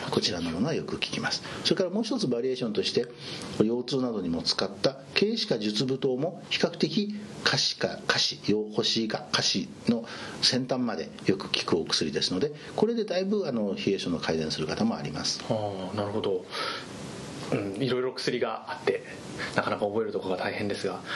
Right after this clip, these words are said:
Speaker 2: では、霜焼けはできないという方って結構いらっしゃいますよね。
Speaker 1: そうですね。
Speaker 2: そういった方にはどういう
Speaker 1: そうですね。
Speaker 2: 薬を使ったらよろしいでしょうか？
Speaker 1: この場合に、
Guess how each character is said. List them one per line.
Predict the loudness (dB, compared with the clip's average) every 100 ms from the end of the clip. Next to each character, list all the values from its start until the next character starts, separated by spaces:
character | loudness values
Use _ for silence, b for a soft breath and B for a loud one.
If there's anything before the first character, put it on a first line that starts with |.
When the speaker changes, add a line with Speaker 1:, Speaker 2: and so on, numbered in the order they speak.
| B
Speaker 2:
で | 0
は、 | 0 -2 -2
霜 | 0 2
焼 | 0 0
け | 0 0 0 0
は | 0
で | -2
き | 0 0
な | 0
い |
と | 0
い |
う | 0
方 | -2
っ | -2
て | 0
結 | 0
構 | 2
い | 0
ら | 0
っ |
し | -2
ゃ |
い |
ま | -2
す | 0
よ | 0
ね。 | 0 2
Speaker 1:
そ | 2
う |
で | 2
す | 0
ね。 |
Speaker 2:
そ |
う |
い | 0
っ |
た | 0
方 |
に | 0
は | -2 -6 -2
ど |
う | 0
い |
う |
Speaker 1:
そ | 2
う |
で | 0
す | 0
ね。 | 0 0
Speaker 2:
薬 |
を |
使 | -2 0
っ |
た | 0
ら | 2
よ | 0
ろ |
し | -2
い |
で | -4
し |
ょ | 0
う |
か？ | 0
Speaker 1:
こ |
の | 2 2
場 | 2
合 | 2
に、 | 2 0